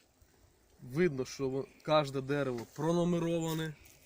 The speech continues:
яке залишене. Відмічено це в лісорубному квітку, що з першого по восьмидесяте дерево залишені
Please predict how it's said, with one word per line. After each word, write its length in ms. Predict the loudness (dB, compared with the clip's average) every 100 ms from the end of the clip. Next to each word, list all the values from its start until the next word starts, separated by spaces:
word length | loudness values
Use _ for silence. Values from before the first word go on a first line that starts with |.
| -20 -20 -20 -20 -20 -20 -12
яке 400 | -8 -2 -2 -2
залишене. 760 | -2 -2 0 -2 -2 -4 -6 -4 -4 -4 -6 -10 -16 -16 -18 -20 -20 -20 -14 -10 -10 -12 -8
Відмічено 600 | -4 2 2 2 -2 -4 -4
це 60 | -2
в 400 | 2 2 0 -6
лісорубному 640 | -8 -4 -4 -4 -6 -8 -10
квітку, 440 | -12 -6 -4 -4 -6 -18 -20 -18 -18 -16 -12
що 180 | -8 -8
з 60 |
першого 680 | -8 -2 -2 -2 -4 -6 -6 -6 -12 -20 -20 -20 -20 -10
по 80 | -6
восьмидесяте 880 | -4 -6 -6 -10 -10 -6 -6 -6 -8
дерево 480 | -2 0 -2 -6 -10 -14 -20 -20 -20 -20 -20 -20 -12
залишені 640 | -6 0 2 2 -2 -2